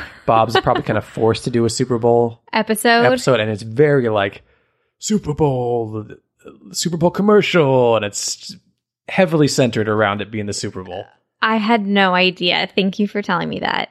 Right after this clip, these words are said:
Speaker 1: It makes so much sense now.
Speaker 2: And it feels a little icky.
Speaker 1: Little forced,
Speaker 2: <laughs> Yeah.
Speaker 1: little icky.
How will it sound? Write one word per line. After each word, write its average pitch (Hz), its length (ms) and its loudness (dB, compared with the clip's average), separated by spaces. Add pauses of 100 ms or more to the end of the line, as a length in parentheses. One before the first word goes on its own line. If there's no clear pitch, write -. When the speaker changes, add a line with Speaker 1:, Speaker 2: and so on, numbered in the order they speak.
Speaker 1:
It 214 160 2
makes 220 240 2
so 196 220 0
much 170 220 -2
sense - 360 -6
now. - 340 -6 (100)
Speaker 2:
And 104 120 -8
it - 100 -8
feels 110 260 -2
a 107 40 -8
little 101 200 -6
icky. 95 440 -10
Speaker 1:
Little 202 240 -2
forced, 185 600 0
Speaker 2:
<laughs> - 0 -
Yeah. 131 200 4
Speaker 1:
little 220 180 2
icky. 196 640 0